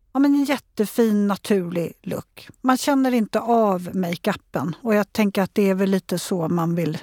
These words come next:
att det ska kännas när huden är känslig. Och du kan faktiskt bygga upp din täckning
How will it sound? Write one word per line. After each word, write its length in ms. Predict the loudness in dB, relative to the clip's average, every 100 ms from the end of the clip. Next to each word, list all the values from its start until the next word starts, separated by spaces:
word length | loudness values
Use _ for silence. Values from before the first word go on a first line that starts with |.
| -8
att 120 | -6
det 100 | -4
ska 180 | -4 -4
kännas 540 | 0 0 0 -2 -4
när 120 | -2 0
huden 300 | 0 -2 -2
är 140 | -4 -8 _ _
känslig. 400 | -2 -2 -2 -6 -12 _ _ _ _ _ -20 -20 -20 -20
Och 180 | -2 2
du 100 | 4
kan 140 | 4 4
faktiskt 340 | 2 -2 -2
bygga 260 | 0 2 2
upp 340 | 0 0 -2
din 140 | -2
täckning 600 | 0 -2 -2 0 0 0